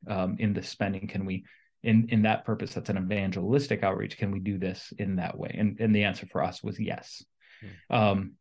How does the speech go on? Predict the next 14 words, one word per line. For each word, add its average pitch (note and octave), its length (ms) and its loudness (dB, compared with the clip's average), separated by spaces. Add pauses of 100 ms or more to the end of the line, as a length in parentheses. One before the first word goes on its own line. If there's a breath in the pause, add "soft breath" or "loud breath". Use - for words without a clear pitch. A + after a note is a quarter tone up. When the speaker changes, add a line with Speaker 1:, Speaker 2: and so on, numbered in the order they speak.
(120)
Speaker 1:
you C3+ 100 4
know, G#2+ 60 6
you A2+ 120 6
think B2 240 2
about, G#2+ 640 2 (120)
uh, G2+ 100 0
church - 340 -2
potlucks. - 640 -2 (180)
Um, - 360 -2 (120)
you - 140 -2
know, - 80 -6 (180)
it, A2+ 240 -4
it's B2 220 -6
okay C#3 560 4